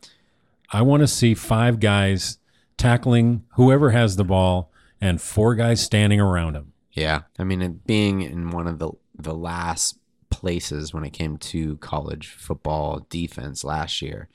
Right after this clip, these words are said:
Speaker 2: I mean, we were terrible. Um, and that's what wins games. So that's what we wanna see.
Speaker 1: Yes. Yes. And the big thing is, y-, we do have some talent.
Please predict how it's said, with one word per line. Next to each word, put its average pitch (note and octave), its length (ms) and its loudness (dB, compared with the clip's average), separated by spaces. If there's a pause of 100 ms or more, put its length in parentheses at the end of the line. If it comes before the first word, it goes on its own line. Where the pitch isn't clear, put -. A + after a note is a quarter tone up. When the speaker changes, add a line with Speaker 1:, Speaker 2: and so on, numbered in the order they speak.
(420)
Speaker 2:
I D#2 40 -10
mean, D#2 100 -6
we D2+ 60 -4
were D#2+ 60 -2
terrible. F#2 500 -2 (600)
Um, C#2+ 580 -8
and D#2 220 -8
that's - 500 -10 (560)
what D#2 260 -2
wins D2 260 -6
games. - 360 -8
So D2+ 460 -2
that's D2+ 220 -6
what F2+ 60 0
we F2+ 100 0
wanna F#2+ 200 -4
see. C#3 220 -6 (360)
Speaker 1:
Yes. - 380 -6 (340)
Yes. - 340 -4 (580)
And G#2 80 2
the G#2 60 2
big C3 240 4
thing C3 280 4
is, A2 340 2
y-, G#2 280 -6 (160)
we G#2+ 120 2
do C3+ 160 6
have E3 180 2
some E3 120 0
talent. A#2+ 480 2